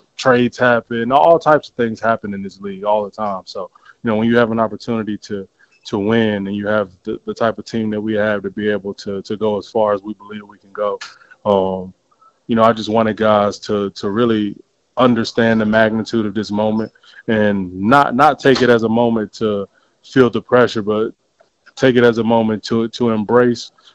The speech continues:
uh, everything you've done to get to this point, you know, because we have the talent, we have the, the skill, we have the, the technique, we have the tenacity,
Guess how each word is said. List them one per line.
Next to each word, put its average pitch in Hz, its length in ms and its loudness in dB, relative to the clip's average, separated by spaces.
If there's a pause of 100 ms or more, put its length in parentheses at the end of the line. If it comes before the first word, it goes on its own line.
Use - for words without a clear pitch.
(160)
uh, 110 220 6
everything 143 420 4
you've 123 200 -2
done 123 220 4
to 110 80 0
get 113 160 0
to 110 120 -6
this 104 160 -6
point, 107 320 -4 (180)
you 113 160 -8
know, 110 80 -4
because 104 300 -6
we 107 100 -2
have 110 180 2
the 104 80 -8
talent, 110 500 0
we 107 120 -4
have 104 400 0
the, 98 260 -2 (360)
the 110 80 -6
skill, 113 580 2
we 110 120 0
have 101 340 0
the, 101 240 -2
the 101 120 -6
technique, 110 580 -2
we 107 120 -4
have 107 140 0
the 98 80 -10
tenacity, 107 720 -2